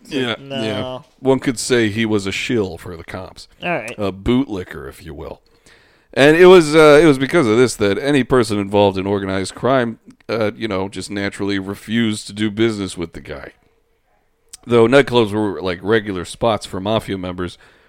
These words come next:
Speaker 2: Ruby was more or less kept in the dark. The guy was like a fucking blabbermouth.
Speaker 1: Okay.
Speaker 2: And he was, uh, friends with a lot of cops. So, now leading up to the day in question, all right, the assassination of Lee Harvey Oswald, it was found that Jack Ruby had made multiple long-distance phone calls to people that all turned out to be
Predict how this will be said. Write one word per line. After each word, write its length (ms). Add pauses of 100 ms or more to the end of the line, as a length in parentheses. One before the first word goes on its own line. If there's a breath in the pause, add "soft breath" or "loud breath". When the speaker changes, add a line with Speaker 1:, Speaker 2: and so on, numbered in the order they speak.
(160 soft breath)
Speaker 2:
Ruby 360
was 280
more 220
or 60
less 220
kept 300
in 80
the 60
dark. 380
The 80
guy 240
was 200
like 140
a 60
fucking 360
blabbermouth. 600 (200)
Speaker 1:
Okay. 500
Speaker 2:
And 160
he 80
was, 140
uh, 60
friends 340
with 100
a 40
lot 240
of 80
cops. 380 (960)
So, 300 (320)
now 200
leading 380
up 220
to 80
the 120
day 260
in 140
question, 680 (340)
all 60
right, 160
the 120
assassination 760
of 60
Lee 140
Harvey 300
Oswald, 380
it 200
was 280
found 600
that 240
Jack 340
Ruby 400
had 300
made 500
multiple 800
long-distance 580
phone 360
calls 400
to 120
people 440
that 240
all 260
turned 340
out 260
to 60
be 400